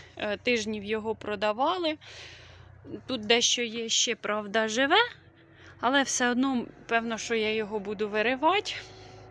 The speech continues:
і висаджувати на тому місці салатик. На весну у нас ця вся теплиця піде на зелень. Тут цибульки ще трошки,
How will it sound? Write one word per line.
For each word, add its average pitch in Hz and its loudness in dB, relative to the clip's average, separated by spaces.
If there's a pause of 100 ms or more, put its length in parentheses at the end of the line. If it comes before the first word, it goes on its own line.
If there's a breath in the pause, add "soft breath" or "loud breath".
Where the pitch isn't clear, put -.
(1000)
і 254 2
висаджувати 208 -2
на 202 -4
тому 226 -2
місці 214 -6 (280 loud breath)
салатик. 190 0
На 208 -2
весну 202 -4
у 196 -4
нас 196 -6
ця 214 -6
вся 202 -6
теплиця 233 -2
піде 214 -4 (440 loud breath)
на 220 -2
зелень. 185 -10 (340 loud breath)
Тут - -14
цибульки 320 0
ще 294 2
трошки, 277 -2